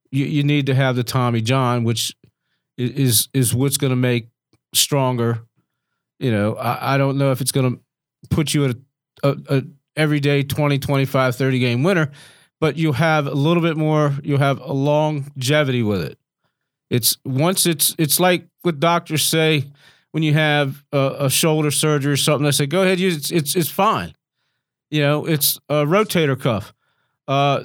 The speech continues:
some people have it. And I, I know I've had it a couple of times. I was afraid to throw, and he goes, "Wh-, why are you afraid to throw?" He goes, "Throw. You're not gonna break it again. It's not gonna come off. We fixed it. It's there." And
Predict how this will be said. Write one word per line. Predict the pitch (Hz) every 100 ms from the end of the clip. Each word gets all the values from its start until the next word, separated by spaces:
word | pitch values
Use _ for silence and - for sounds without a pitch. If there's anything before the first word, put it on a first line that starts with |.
| -
some | - 170 151
people | 175 160 151
have | 147 160 160
it. | 156
And | 139 135 -
I, | 139
I | 139 127 147
know | 151
I've | 143 143
had | 151 139
it |
a | 139
couple | 143 131
of |
times. | 143 135 135
I |
was | 131
afraid | 123 - 143 139
to | 127
throw, | 143 147
and | 139
he | 143
goes, | 139 - - -
"Wh-, | 123
why | 147 151
are | 170
you | 170
afraid | - 165
to | 160
throw?" | 139 175 120 - _ _ _ _ _ _ _ _
He | 170
goes, | 175 -
"Throw. | 175 226 123 82 _ _ _ _ -
You're | 175
not | 208 202
gonna | 175
break | 156 214 196
it |
again. | 139 123 135 185 -
It's | 156 170
not | 190
gonna | 202 165
come | 156 165
off. | 208 175 -
We | 220
fixed | - 240 262 -
it. | 196 - _ _ _ _ _ _ -
It's | 202 -
there." | 156 240 185 - _ _ _ _ _ _ _
And | 135 139 139 135 131